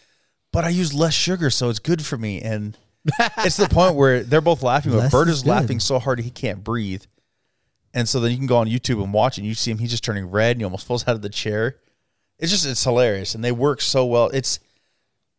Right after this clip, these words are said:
Speaker 1: the way they flow is like, when you, me, Dan, and Josh, we get together, and we just start talking, we just flow. That's how it is with them, but they're just, you know, famous and we're in
Speaker 2: Yeah.
Speaker 1: Dan's garage.
Speaker 2: Yeah.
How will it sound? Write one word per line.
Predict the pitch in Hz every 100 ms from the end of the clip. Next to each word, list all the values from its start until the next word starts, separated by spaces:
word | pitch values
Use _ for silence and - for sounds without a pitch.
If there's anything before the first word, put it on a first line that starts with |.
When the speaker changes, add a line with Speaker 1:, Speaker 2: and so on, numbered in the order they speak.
| _ _ _ _ 120
Speaker 1:
the | 143
way | 175
they | 180 180
flow | - 135 131 147 143
is | 123
like, | 123 117 - - _ _ _ _ _ _ _ 104
when | 120 117
you, | 135 147
me, | 135 131 127 120 _ _ _ _ - _ _
Dan, | 123 120 120
and | 113
Josh, | 123 127 123
we | 113
get | 117
together, | 120 123
and |
we | 123
just | 113
start | - 113
talking, | 117 113 117
we | 104
just | 90
flow. | - 123 92 - _ _ _ _ _ _ _
That's | 131 131
how | 147 123
it |
is | 123 107
with | 101
them, | 127 127 110
but | 107 - _ _ _
they're | - 107
just, | 95 - _ _
you | 110 92
know, |
famous | 90 - 123 110 92 -
and | 98
we're | 95 95 - _ _ _ _ _
in | 107
Speaker 2:
Yeah. | 101
Speaker 1:
Dan's | 95 98
garage. | 98 107 82 - - - - _ 110
Speaker 2:
Yeah. | 101